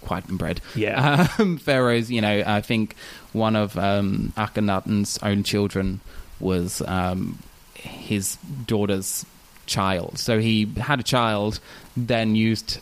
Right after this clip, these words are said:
Speaker 1: the daughter as a mistress, and, you know, that was pretty fairly common back
Speaker 2: Yeah.
Speaker 1: in those times to keep it within the family. So obviously all these diseases and stuff started to build up.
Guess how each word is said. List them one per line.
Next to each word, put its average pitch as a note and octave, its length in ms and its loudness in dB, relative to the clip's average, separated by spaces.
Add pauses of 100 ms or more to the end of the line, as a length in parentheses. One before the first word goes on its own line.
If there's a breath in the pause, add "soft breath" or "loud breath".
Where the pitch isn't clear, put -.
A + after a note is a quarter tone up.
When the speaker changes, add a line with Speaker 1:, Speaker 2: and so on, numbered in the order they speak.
Speaker 1:
the A2 120 -2 (220)
daughter A2+ 280 2
as G#2 100 0
a G#2 60 2
mistress, G#2 500 0
and, B2 180 2
you D#3 60 2
know, G#2 100 2
that G#2+ 140 0
was A#2+ 100 -2
pretty G2+ 320 -2
fairly G2 440 -2
common F#2+ 500 -2
back A2 160 0
Speaker 2:
Yeah. G#2 140 0
Speaker 1:
in G2 60 -2
those - 120 -4
times G2+ 360 0
to - 60 -2
keep G#2 200 0
it - 80 -4
within G2+ 240 0
the F2+ 60 -4
family. G#2 440 0
So G#2 320 0
obviously G2+ 300 0
all G2 100 2
these G2 200 -2
diseases G2 520 0
and F#2 100 0
stuff - 240 -4
started F2 260 -2
to - 60 -8
build F2+ 220 -2
up. - 200 -2